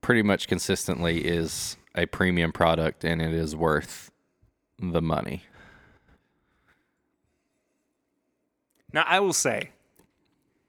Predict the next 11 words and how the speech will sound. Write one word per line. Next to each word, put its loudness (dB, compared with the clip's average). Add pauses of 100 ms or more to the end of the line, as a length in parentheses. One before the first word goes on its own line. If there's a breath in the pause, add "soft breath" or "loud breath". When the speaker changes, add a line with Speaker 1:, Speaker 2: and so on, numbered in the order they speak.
(840)
Speaker 2:
I, 4 (180)
I, 2
I 6
agree 0
with 0
you 4
that 2
Master's 0
Keep -6
in -2
general -8